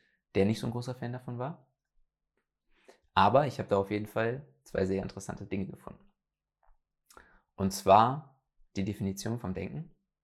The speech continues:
Unter Denken werden alle psychologischen Vorgänge zusammengefasst, die aus einer inneren Beschäftigung mit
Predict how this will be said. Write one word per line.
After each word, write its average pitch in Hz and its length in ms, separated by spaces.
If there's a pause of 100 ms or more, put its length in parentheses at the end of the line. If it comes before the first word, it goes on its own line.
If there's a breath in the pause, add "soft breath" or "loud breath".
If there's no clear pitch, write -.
(1300)
Unter 101 320
Denken 143 640
werden 104 320 (100)
alle 143 280
psychologischen 110 800
Vorgänge 131 500
zusammengefasst, - 960 (1400)
die 107 320
aus 98 260
einer 98 440
inneren 131 480
Beschäftigung 131 800
mit - 300